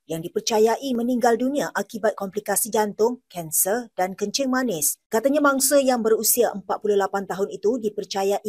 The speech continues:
tinggal berseorangan setelah kematian suaminya lapan bulan lepas.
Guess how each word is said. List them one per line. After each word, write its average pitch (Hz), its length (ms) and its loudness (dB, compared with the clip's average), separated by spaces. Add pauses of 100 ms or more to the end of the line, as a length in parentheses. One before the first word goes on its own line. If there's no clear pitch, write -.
(140)
tinggal 220 400 0
berseorangan 214 800 -2 (240)
setelah 254 400 2
kematian 214 720 -2
suaminya 220 400 0
lapan 185 480 0
bulan 202 240 0
lepas. 208 480 2